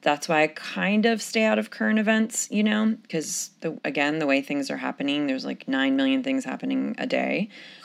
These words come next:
Who really knows what's gonna be happening collectively? But friends, please get vaccinated if you're not vaccinated. If you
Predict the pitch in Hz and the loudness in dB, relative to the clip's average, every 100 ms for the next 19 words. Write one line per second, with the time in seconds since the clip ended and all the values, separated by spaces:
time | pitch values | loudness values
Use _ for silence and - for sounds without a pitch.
0 | - 240 254 254 254 156 151 170 170 180 | 0 4 8 8 6 0 2 4 6 6
1 | 190 202 220 240 - - - 208 202 226 | 4 4 2 -2 -6 -10 -4 -4 0 0
2 | 220 226 214 214 226 220 226 226 233 _ | 2 2 2 0 0 0 2 2 -2 _
3 | - 220 220 214 233 208 233 233 233 _ | -6 0 0 0 -2 2 4 4 2 _
4 | _ _ 175 175 - 160 143 143 156 180 | _ _ 0 0 0 2 2 2 0 -4
5 | - - _ _ _ - 180 170 147 135 | -8 -14 _ _ _ -8 -2 2 2 0
6 | - - - _ _ _ _ - 151 160 | -4 -10 -12 _ _ _ _ -8 0 2
7 | 160 - 156 139 - - 143 135 131 135 | 2 2 0 0 -4 -4 0 2 2 0
8 | 131 - _ _ _ - 143 - 143 139 | -2 -6 _ _ _ -6 -6 -2 -2 0
9 | 131 131 - - _ _ - 135 127 - | 0 -4 -8 -14 _ _ -4 -4 -4 -10
10 | - - - - - _ _ _ _ _ | -10 -8 -8 -10 -18 _ _ _ _ _
11 | - 185 180 185 | -2 0 0 0